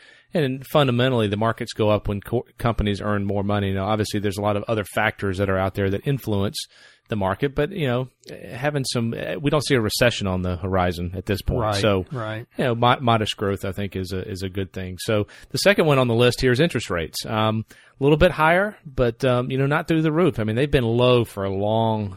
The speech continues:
Speaker 1: long time
Speaker 2: A
Speaker 1: now.
Speaker 2: very long time. And I think, you know, the savers out there, I mean,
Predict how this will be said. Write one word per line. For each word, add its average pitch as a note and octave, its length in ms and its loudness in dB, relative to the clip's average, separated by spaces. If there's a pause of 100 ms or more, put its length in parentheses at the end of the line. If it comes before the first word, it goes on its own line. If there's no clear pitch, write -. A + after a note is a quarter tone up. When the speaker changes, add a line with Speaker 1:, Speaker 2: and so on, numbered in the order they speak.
(120)
Speaker 1:
long G2+ 320 -2
time D3 280 0
Speaker 2:
A A#2+ 80 -2
Speaker 1:
now. B2+ 60 0
Speaker 2:
very C3+ 240 6
long A2+ 260 4
time. B2 380 -2
And F#3+ 120 0
I A3 100 6
think, B3 300 2
you G#3 60 8
know, F3+ 100 8
the D3 100 6
savers E3+ 600 6
out A2+ 220 4
there, C3+ 320 4
I E3 40 6
mean, C#3+ 340 6